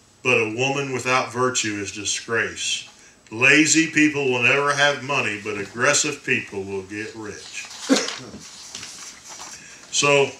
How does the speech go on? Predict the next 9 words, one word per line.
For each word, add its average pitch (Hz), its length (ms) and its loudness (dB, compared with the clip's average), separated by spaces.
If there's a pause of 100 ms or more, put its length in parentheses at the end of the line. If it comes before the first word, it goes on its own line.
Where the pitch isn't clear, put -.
(720)
Proverbs 139 520 4
thirty-one 139 560 0
talks 127 300 -2
about 120 340 0
a 110 160 2
woman 127 260 -6
who's 123 160 -6
far 120 480 0 (1300)
worth 123 280 -6